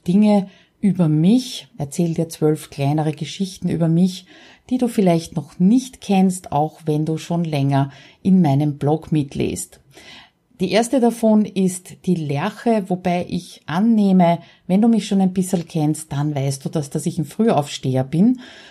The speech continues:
Also mein Wecker, der läutet um vier Uhr vierundvierzig, weil die Zahl einfach so schön ist. Aber das war natürlich nicht immer so.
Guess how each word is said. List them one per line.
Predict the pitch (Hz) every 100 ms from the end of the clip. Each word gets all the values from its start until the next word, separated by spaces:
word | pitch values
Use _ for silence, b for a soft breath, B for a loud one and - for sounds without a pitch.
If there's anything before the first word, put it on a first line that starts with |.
| B
Also | 160 170
mein | 160 151 160 151
Wecker, | 139 151 - 175 170 165 B B B -
der | 165
läutet | 156 147 165 175 -
um | - 185
vier | 180 - 196 196
Uhr | - 185 185
vierundvierzig, | - 175 165 151 - 233 240 - 220 208 - _ _ -
weil | 131 170
die | -
Zahl | - 151 147 185
einfach | 156 143 156 -
so | 160
schön | 139 160 151 170
ist. | 220 220 B B B
Aber | - 180
das | 185 180
war | 165 165
natürlich | 165 170 165 -
nicht | 156 -
immer | 175 160
so. | 156 135